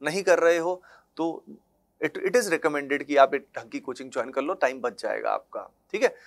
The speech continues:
Otherwise focus mainly on the पीवाईक्यू। तो बच्चों इन सब चीज़ों का ध्यान रखो। अब सोने से पहले एक चीज़ का ध्यान रखना कि सोने से पहले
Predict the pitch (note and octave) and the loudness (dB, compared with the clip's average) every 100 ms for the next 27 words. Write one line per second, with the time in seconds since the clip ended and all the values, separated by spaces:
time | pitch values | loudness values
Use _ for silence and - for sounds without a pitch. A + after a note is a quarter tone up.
0 | - - F3+ B3 C#4 - E3+ F#3+ D#3 C#3 | -4 4 8 8 6 0 0 0 -2 -4
1 | C#3 C3+ D#3+ G3+ C#3 A#2+ A2 _ - _ | -4 -6 -8 -8 -4 -4 -6 _ -20 _
2 | _ _ _ _ G#3+ A#3 C4 - G#3+ G#3+ | _ _ _ _ 0 0 -2 -4 -6 -2
3 | A3+ A3 G3+ G3+ G3 D#3 D#3 - - _ | -2 -2 -4 -2 0 0 -2 -6 -18 _
4 | _ _ _ B3 - - G3 G#3 A3 A3+ | _ _ _ 8 8 -2 -2 -2 -4 0
5 | C#3+ D3+ F3 D#3 E3 D3 C#3+ B2 A#2 A#2 | 0 2 -2 -4 -12 -2 -2 -2 -8 -8
6 | F3 G3 G3 C#3+ D3+ D#3 - B2 B2+ F3+ | -10 -10 -10 -10 -8 -10 -4 -2 -2 -6